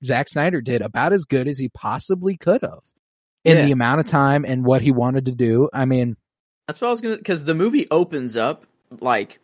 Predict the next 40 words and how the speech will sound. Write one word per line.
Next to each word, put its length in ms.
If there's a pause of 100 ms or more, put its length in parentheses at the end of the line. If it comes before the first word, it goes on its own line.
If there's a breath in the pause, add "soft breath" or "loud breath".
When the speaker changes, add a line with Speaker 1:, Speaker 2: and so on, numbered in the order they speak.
Speaker 2:
I 200
mean, 460
one 520
to 240
one, 680
like, 260
with 200
the 300 (100)
c-, 60 (100)
like, 300 (300)
comedian 560
and 60
then 100
Rorschach 480
coming 240
in, 260 (460 soft breath)
doing 240
his 100
Speaker 1:
Mm-hmm. 80
Speaker 2:
thing. 280 (200)
Like, 140
it 120
was 240
one 280
to 80
one, 160
and 60
I'm 100
like, 180 (340)
"Is 200
this, 380 (360)
is 200
the 220
whole 440
movie, 680 (100)
like, 140
are 100
they 320
actually 640
just 400